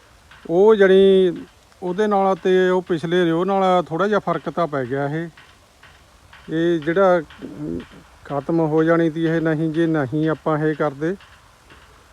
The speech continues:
ਇਹਦੇ ਕਰਕੇ ਬਚਾਅ ਜਿਹਾ ਹੋ ਗਿਆ। ਪਰ ਹੁਣ ਆਹ ਥੋੜ੍ਹੀ ਜਿਹੀ ਡੋਜ਼, ਅਹ, ਯੂਰੀਆ ਦੀ ਫੇਰ ਹੋਰ ਪਾ ਰਹੇ ਹਾਂ। ਇਹ ਵੀ ਮੰਨ ਲਓ ਵੀ ਇਹਨੂੰ ਥੋੜ੍ਹੀ ਜਿਹੀ, ਅਹ,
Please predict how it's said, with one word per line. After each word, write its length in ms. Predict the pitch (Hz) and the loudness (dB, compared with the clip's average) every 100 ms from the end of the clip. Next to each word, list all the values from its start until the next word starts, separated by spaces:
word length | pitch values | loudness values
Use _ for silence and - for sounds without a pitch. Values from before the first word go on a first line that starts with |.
| - | -6
ਇਹਦੇ 140 | 185 | -2
ਕਰਕੇ 300 | 180 175 - | 0 0 0
ਬਚਾਅ 400 | 170 156 151 143 | -4 -2 0 2
ਜਿਹਾ 140 | 143 160 | 2 0
ਹੋ 140 | 139 | 0
ਗਿਆ। 180 | 131 147 | -2 -2
ਪਰ 200 | 170 165 | 0 0
ਹੁਣ 200 | 156 160 | 0 -2
ਆਹ 420 | 160 147 156 156 - | -4 -2 -2 -4 -4
ਥੋੜ੍ਹੀ 180 | 160 | -8
ਜਿਹੀ 140 | 180 196 | -8 -6
ਡੋਜ਼, 300 | 160 156 151 156 135 _ _ - - - - - - - - _ _ 175 | -4 -2 -2 -4 -6 _ _ -20 -20 -20 -20 -20 -20 -20 -20 _ _ -6
ਅਹ, 360 | 156 156 151 143 | -2 0 0 -2
ਯੂਰੀਆ 320 | 151 151 165 | -2 0 0
ਦੀ 100 | 160 | -2
ਫੇਰ 300 | 143 139 139 | -2 -4 -4
ਹੋਰ 280 | 135 131 131 | -4 -6 -6
ਪਾ 220 | 135 127 | -6 -6
ਰਹੇ 260 | 120 127 | -6 -8
ਹਾਂ। 120 | 135 156 - - - _ _ _ _ _ _ _ _ _ - | -10 -10 -14 -20 -20 _ _ _ _ _ _ _ _ _ -8
ਇਹ 400 | 156 190 202 202 | 0 2 4 2
ਵੀ 140 | 208 | 0
ਮੰਨ 200 | 202 190 | -2 -2
ਲਓ 100 | 180 | -2
ਵੀ 160 | 180 190 | -2 0
ਇਹਨੂੰ 480 | 190 202 196 190 180 | 0 0 0 -2 -4
ਥੋੜ੍ਹੀ 240 | 160 175 | -4 -4
ਜਿਹੀ, 320 | 175 185 185 147 | -4 -6 -6 -10
ਅਹ, 1120 | - _ _ _ _ - 165 156 156 151 147 | -16 _ _ _ _ -18 -10 -6 -4 -4 -6